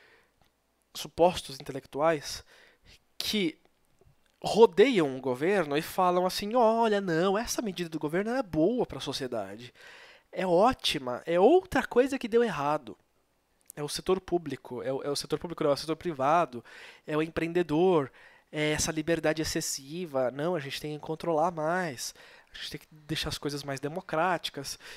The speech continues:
E esse setor, ele blinda o governo, ele tenta justificar as ações do governo como legítimas, como benéficas,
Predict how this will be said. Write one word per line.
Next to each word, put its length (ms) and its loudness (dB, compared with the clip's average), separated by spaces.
E 200 -2
esse 240 2
setor, 360 4
ele 140 0
blinda 420 2
o 60 6
governo, 380 2
ele 80 -4
tenta 200 0
justificar 960 0
as 180 -6
ações 280 -4
do 80 -10
governo 680 -4
como 220 0
legítimas, 840 0
como 260 -4
benéficas, 1000 -4